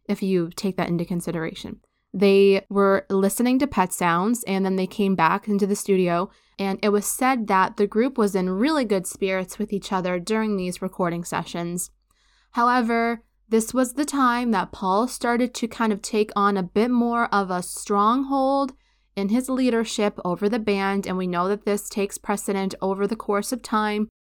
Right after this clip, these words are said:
especially with Let It Be. He kind of, in a way, becomes the director of the band and takes over as leader of the band, which is in direct conflict with John, but also with the other ones too, because,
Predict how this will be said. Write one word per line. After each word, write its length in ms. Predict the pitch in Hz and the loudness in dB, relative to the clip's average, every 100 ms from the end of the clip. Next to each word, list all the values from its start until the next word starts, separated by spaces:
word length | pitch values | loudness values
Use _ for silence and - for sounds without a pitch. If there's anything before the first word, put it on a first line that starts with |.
| _ | _
especially 560 | - - 202 196 - 226 | -16 -6 -4 -4 -2 0
with 300 | 220 226 220 | 2 0 -2
Let 280 | - 190 202 | -2 0 0
It 120 | 247 | 0
Be. 380 | 196 185 180 180 _ _ | 0 2 0 -4 _ _
He 100 | - | -2
kind 280 | 262 254 233 | 0 2 2
of, 100 | 262 | 2
in 140 | 247 254 | 4 4
a 80 | |
way, 220 | 220 202 202 | 4 4 4
becomes 520 | 214 - 202 196 190 | 2 0 2 2 2
the 160 | 190 | 2
director 580 | 180 185 175 185 - 226 | 2 2 2 2 0 2
of 140 | 226 214 | 2 2
the 80 | |
band 540 | 214 208 202 202 202 196 | 0 0 0 0 -2 -2
and 120 | 185 | -4
takes 300 | - 196 - | -2 -4 -2
over 240 | 185 185 | -2 0
as 300 | 190 185 175 | 2 0 2
leader 260 | 208 226 220 | 2 4 2
of 180 | - 190 | 2 0
the 80 | 196 | 0
band, 360 | 196 185 190 | 0 0 -2
which 340 | 185 180 - - | -2 -2 -4 -4
is 320 | 190 185 180 - | 0 2 2 0
in 180 | 190 185 | 2 2
direct 400 | 175 180 175 - | 2 2 0 -4
conflict 600 | - 175 175 190 175 - | 0 0 0 -2 -4 -2
with 200 | 175 - | -6 -2
John, 440 | - 196 202 196 - _ _ - | 2 4 4 0 -6 _ _ -6
but 100 | 302 | -2
also 300 | 339 330 294 | 0 2 0
with 120 | 269 | 2
the 140 | 226 | 2
other 200 | 202 196 | 2 2
ones 280 | 185 170 175 | 0 -2 -4
too, 380 | - 196 185 185 | -2 0 0 0
because, 680 | 185 - 190 175 170 170 | -2 -4 -2 -2 -2 -4